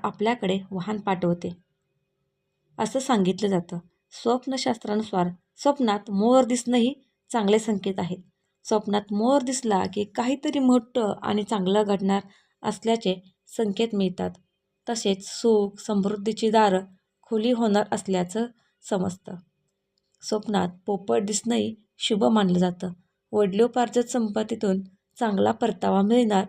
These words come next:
असल्याचे संकेत यातून मिळतात. त्यामुळे या तीन पक्ष्यांचं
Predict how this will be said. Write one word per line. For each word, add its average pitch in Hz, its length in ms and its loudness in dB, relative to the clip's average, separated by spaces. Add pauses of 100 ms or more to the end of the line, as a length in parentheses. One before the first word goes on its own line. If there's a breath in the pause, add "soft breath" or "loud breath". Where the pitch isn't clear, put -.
असल्याचे 202 640 -4 (340)
संकेत 233 340 -2 (180)
यातून 190 380 -2 (520 soft breath)
मिळतात. 202 380 0 (720)
त्यामुळे 233 560 2 (100)
या 214 140 0
तीन 262 420 0
पक्ष्यांचं 220 600 -4